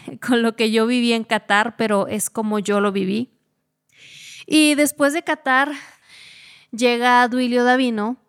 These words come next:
y nos habla de ese lado de, de ser futbolista y después ser directivo, cómo vivió esa transición,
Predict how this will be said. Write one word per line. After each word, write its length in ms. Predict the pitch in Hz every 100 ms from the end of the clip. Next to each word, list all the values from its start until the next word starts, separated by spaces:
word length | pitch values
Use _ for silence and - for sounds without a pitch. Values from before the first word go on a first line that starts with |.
| _ _ _ _ _ _
y 160 | 262 254
nos 260 | 247 -
habla 600 | 254 254 269 269 277 294 - _ _ _ _ _ _ _ -
de 300 | 214 233 233
ese 280 | - 269
lado 560 | 262 262 247 240 240 240
de, 560 | 240 233 226 214 202 -
de 120 | 220
ser 240 | - 226 220
futbolista 840 | 254 233 226 226 233 - 226 220
y 60 | 220
después 440 | 208 - - 208
ser 220 | - 220
directivo, 920 | 214 220 190 - 220 220 208 202 202 202
cómo 260 | 208 220
vivió 500 | 233 233 214 214 208
esa 220 | 214 214 214
transición, 960 | 214 214 202 - - 196 202 208